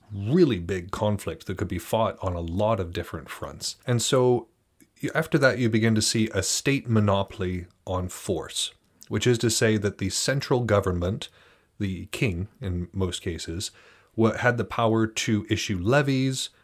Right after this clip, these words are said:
come up with new laws, and have his edicts be known to all of his subjects. You didn't have that being diversified anymore, with each big landowner or title holder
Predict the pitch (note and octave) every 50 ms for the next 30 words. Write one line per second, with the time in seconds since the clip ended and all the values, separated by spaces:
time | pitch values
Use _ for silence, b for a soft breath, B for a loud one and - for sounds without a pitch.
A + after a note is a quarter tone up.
0 | b b _ _ - - A#2+ A#2 G#2+ G#2 - G#2+ - - G#2 F#2+ F2 F2 F#2+ A2
1 | A#2+ C3 C3 B2+ B2+ C3 C3 B2+ - b b b b b b - G#2 G#2 G2+ G2+
2 | G2+ G2+ G2+ F#2+ - - - _ _ _ - - - A#2+ A2+ A2 F#2+ G2 A2 G#2
3 | G#2 - C3+ C3+ A#2+ G2 F2 F2+ - - - - - - _ _ _ _ - A2+
4 | G#2+ G#2 G2 F#2+ G2+ G#2 G#2 G#2 G#2 G2+ G2 - G#2 G2 F2+ F2 E2+ D#2+ F2 E2
5 | - - E2+ E2 D#2+ D#2 - - - - - - B B B B B - A2+ A#2+
6 | A2+ A#2+ A2 - C#3 C#3+ C#3+ B2+ G#2+ G2 F2+ F2 F2 - _ _ A2+ G#2+ G#2+ G#2+
7 | G#2 G2+ G2 F#2+ F#2 F2+ F#2 F#2 b b b b b b b b b _ G#2+ G#2+
8 | G2 F2+ A#2 A#2 A2+ - - F#2+ - G#2+ F#2 E2+ D#2+ F2 E2+ E2+ E2+ E2+ E2+ E2+
9 | D#2+ D#2 D#2 E2 E2 - G#2 G#2+ - - - b b b b b b b b -
10 | F#2+ F2+ G#2+ A2 G#2 G2 F2+ F2+ F#2+ G2+ G2+ G2+ G2+ F#2 F#2 F2+ F2+ F2 F2+ F2
11 | E2+ E2 - G2 F#2 F2 E2 - - - - A#2 A#2+ A2+ G#2 F#2+ G2+ G#2 F#2 F2+
12 | E2+ F2+ F2 F2 F2